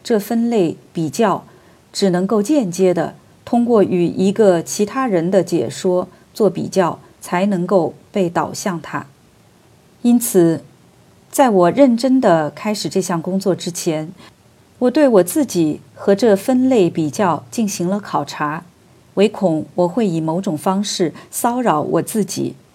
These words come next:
或者一个读者在敬仰莫扎特的不朽工作时的喜悦。那想要在莫扎特的真正的不朽宏伟中看到莫扎特的人，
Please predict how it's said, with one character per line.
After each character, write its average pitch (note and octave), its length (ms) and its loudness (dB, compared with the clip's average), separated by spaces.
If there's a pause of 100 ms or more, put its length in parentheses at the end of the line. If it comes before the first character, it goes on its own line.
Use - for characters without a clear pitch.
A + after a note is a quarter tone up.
或 A3 200 0
者 D3 160 2
一 F#3 160 -2
个 F#3+ 120 2
读 E3+ 220 0
者 - 300 -2 (200)
在 F#3+ 260 0
敬 E3+ 260 -4
仰 F3+ 260 -2
莫 G3 140 -2
扎 G#3 140 -2
特 G#3 260 -2
的 D#3+ 100 -2
不 G3+ 180 -2
朽 F3+ 240 -2
工 G#3 240 -2
作 G#3+ 200 0
时 E3+ 200 -6
的 E3 100 -2
喜 - 360 -6
悦。 E3 260 -2 (1000)
那 G#3+ 180 2
想 E3+ 260 0
要 F#3 220 0
在 F3 200 -2
莫 G3 160 0
扎 G3+ 160 0
特 G#3 240 -2
的 D#3 300 0
真 A3+ 240 -2
正 A3+ 220 -4
的 E3 100 -2
不 A3 180 -4
朽 F3 300 0
宏 E3+ 340 -6
伟 G#3+ 160 0
中 E3+ 380 -6
看 A3+ 220 -6
到 G3 120 -4
莫 F3 140 -4
扎 E3+ 160 -2
特 G3 220 -2
的 E3+ 100 -2
人， D3+ 260 -6